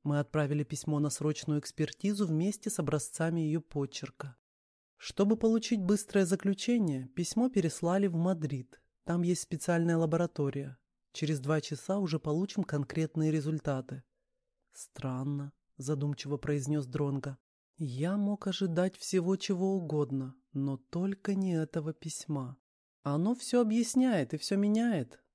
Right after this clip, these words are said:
заявил Аламейда. Эта женщина так и не смогла оправиться от своего неудачного первого брака, что сказалось на её психическом состоянии. Все говорили о её возможных эмоциональных срывах, различных депрессиях.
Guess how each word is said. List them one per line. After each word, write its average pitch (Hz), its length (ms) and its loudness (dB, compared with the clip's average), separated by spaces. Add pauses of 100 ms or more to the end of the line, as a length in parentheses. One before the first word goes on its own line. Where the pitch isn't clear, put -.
заявил 160 600 2
Аламейда. 156 720 0 (500)
Эта 160 280 2
женщина 220 480 2
так 220 260 0
и 220 40 2
не 214 120 4
смогла 202 600 2
оправиться 147 600 0
от 143 80 -2
своего 147 320 0
неудачного 156 680 2
первого 151 480 0
брака, 151 540 -4 (220)
что - 260 -4
сказалось 185 580 0
на 165 80 2
её 156 180 2
психическом - 680 -6
состоянии. 143 880 -2 (340)
Все - 260 4
говорили 226 560 4
о 156 100 2
её 170 200 4
возможных 170 580 2
эмоциональных 165 720 2
срывах, 170 600 -4
различных 151 600 0
депрессиях. 147 840 -2